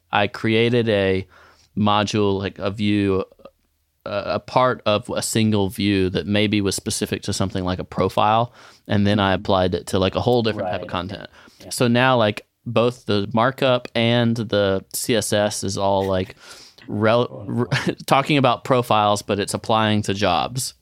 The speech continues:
Speaker 1: You know what I mean? Or, like, it's about related content, but it's the, it, but then I'm applying it to, like, something that's not related content. And it's stuff that just drives me crazy.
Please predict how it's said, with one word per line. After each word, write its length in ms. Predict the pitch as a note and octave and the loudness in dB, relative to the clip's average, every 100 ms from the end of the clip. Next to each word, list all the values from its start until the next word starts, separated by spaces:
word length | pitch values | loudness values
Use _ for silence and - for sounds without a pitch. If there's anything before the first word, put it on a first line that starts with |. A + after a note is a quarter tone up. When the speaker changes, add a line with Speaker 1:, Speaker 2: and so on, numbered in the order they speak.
| - | -4
Speaker 1:
You 120 | A#2+ | 0
know 60 | A2 | 2
what 100 | G#2 | 2
I 40 | |
mean? 300 | G2+ G2+ G#2 | 0 2 2
Or, 140 | G2+ | 2
like, 260 | F#2+ F#2 - - - - | 0 -2 -4 -14 -20 -10
it's 160 | - G#2+ | -4 -2
about 300 | G#2+ A#2+ B2+ | 2 2 2
related 360 | B2 A#2 A2+ A2 | 2 2 2 0
content, 560 | - A2 A2 A2+ G#2 - | 0 0 2 0 -2 -2
but 140 | G2+ | -2
it's 200 | G2 - | -2 -6
the, 280 | B2 A2 - - | -4 -2 -2 -6
it, 120 | G2+ - | -6 -4
but 140 | A#2+ A2 | -2 2
then 140 | A2 | 2
I'm 200 | G#2 G2+ | 2 2
applying 440 | G2 - A2 G#2+ G2+ | -2 0 2 2 0
it 140 | F#2 | -4
to, 100 | - | -4
like, 200 | G#2 F#2 | -2 -2
something 280 | - G#2 G2 | 0 0 0
that's 160 | F#2+ - | -2 0
not 200 | F#2 F2 | 0 0
related 340 | G2 F2+ G2+ | 0 -2 -2
content. 420 | - F2+ G#2 - - | -4 -4 -4 -8 -6
And 100 | - | -6
it's 80 | - | -2
stuff 220 | B2+ A#2 | 0 0
that 100 | - | 0
just 220 | A2 G2+ | -2 -2
drives 260 | - G2+ G2+ | 0 2 2
me 80 | F2+ | -2
crazy. 580 | - G#2+ G#2+ F#2 G2 | -2 2 2 0 -4